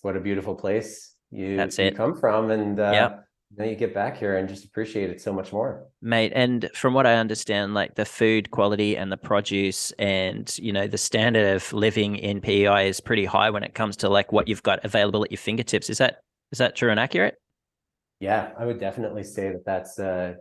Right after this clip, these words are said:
Speaker 1: true and, and accurate. We've got a, a fantastic food scene here and a really
Speaker 2: Mm.
Speaker 1: great, uh, culture scene, a lot of arts and, and, and music. I'd say, you know, because P E I is such a tourist destination, we really kind of hit above our weight,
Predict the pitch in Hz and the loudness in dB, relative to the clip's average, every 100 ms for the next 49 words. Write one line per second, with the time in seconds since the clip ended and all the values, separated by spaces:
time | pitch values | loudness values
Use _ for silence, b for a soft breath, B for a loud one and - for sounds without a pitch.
0 | - - 98 95 92 92 87 - 95 87 | -18 -12 -8 -4 -4 -6 -8 -12 -10 -10
1 | 87 - 90 85 98 95 101 95 95 90 | -10 -10 -10 -8 -8 -6 -4 0 0 0
2 | - - 104 101 131 175 - - 117 123 | -4 -6 -6 0 0 2 -2 0 2 2
3 | 123 151 143 135 147 123 107 113 120 101 | 2 4 6 6 6 6 4 4 4 4
4 | 104 110 107 - 98 95 92 - - _ | 2 2 0 -2 2 2 0 -4 -16 _
5 | _ - 117 117 139 - 123 120 104 104 | _ 0 2 4 0 0 0 2 4 4
6 | 98 - 101 110 - 107 95 95 92 95 | 2 0 0 0 -2 -4 -2 -4 -2 -2
7 | 92 92 90 98 92 95 107 165 160 117 | 0 -2 -2 -2 0 2 4 4 6 4
8 | - 156 127 - - - _ 127 123 123 | 4 4 4 2 -4 -20 _ 2 4 4
9 | 123 139 - 131 117 110 107 110 113 - | 6 4 4 0 4 4 4 2 -2 -2
10 | 101 98 - 110 113 - 104 98 101 95 | -4 -4 -4 2 2 2 -2 -2 -2 -2
11 | 92 - 92 95 95 101 101 101 98 95 | -2 -4 -6 -2 0 0 0 -2 -4 -4
12 | - 104 92 95 92 95 87 92 104 - | -6 -4 -2 0 0 0 0 2 2 0
13 | - | -8